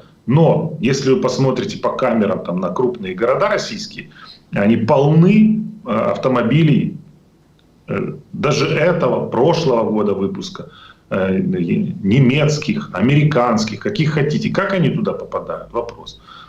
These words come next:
Ну, значит, помогают. И это такой пр-, пример очень п-, простой. Там есть ещё по-, посложнее. Поэтому в-, особое внимание к, э,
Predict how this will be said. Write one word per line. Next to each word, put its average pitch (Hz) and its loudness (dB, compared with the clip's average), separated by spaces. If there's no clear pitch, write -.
Ну, 226 2
значит, 180 0
помогают. 104 0
И 156 2
это 190 0
такой 185 0
пр-, 143 -2
пример 156 2
очень 143 -2
п-, 131 0
простой. - -2
Там 131 2
есть 143 0
ещё - 0
по-, 110 0
посложнее. 104 0
Поэтому 143 2
в-, - -2
особое 143 0
внимание 101 0
к, - -2
э, 107 0